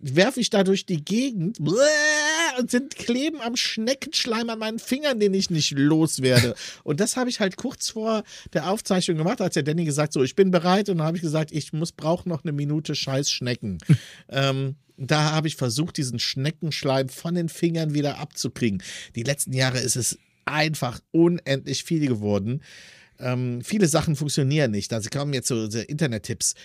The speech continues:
Speaker 1: Kaffee drumrum legen. Quatsch. Da gibt es hier natürlicher Schneckenstopp. So,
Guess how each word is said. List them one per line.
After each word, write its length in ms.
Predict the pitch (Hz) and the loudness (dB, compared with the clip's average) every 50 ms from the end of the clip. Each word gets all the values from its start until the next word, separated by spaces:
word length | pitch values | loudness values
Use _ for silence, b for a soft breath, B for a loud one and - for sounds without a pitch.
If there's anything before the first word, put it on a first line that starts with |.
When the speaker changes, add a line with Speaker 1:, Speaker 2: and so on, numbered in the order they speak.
| B B - | B B -2
Speaker 1:
Kaffee 420 | - - 185 - - 160 147 123 | 0 0 0 4 4 4 4 4
drumrum 520 | 104 - - 113 110 104 92 104 104 101 | 2 0 0 0 2 2 2 2 2 2
legen. 520 | 101 101 101 101 98 90 90 90 87 87 - - | 2 2 2 2 0 0 -2 -4 -6 -8 -10 -12
Quatsch. 540 | - - - 139 143 139 - - - - B B B B B | -10 -8 -6 -6 -6 -4 -4 -4 -4 -4 B B B B B
Da 80 | - 110 | -6 -4
gibt 240 | 110 123 151 - - | -2 -2 -2 -2 0
es 80 | 117 | 0
hier 180 | - 151 135 - - | 2 2 2 2 2
natürlicher 680 | 117 120 131 127 - - 208 220 226 247 - - 175 | 2 0 2 0 2 2 2 4 4 2 2 2 0
Schneckenstopp. 680 | 156 - - 175 190 185 - 226 160 - - - 104 98 | -2 -2 -2 -2 -4 -2 -2 -2 -4 -2 -2 -4 -4 -4
So, 180 | - - 117 | -4 -6 -6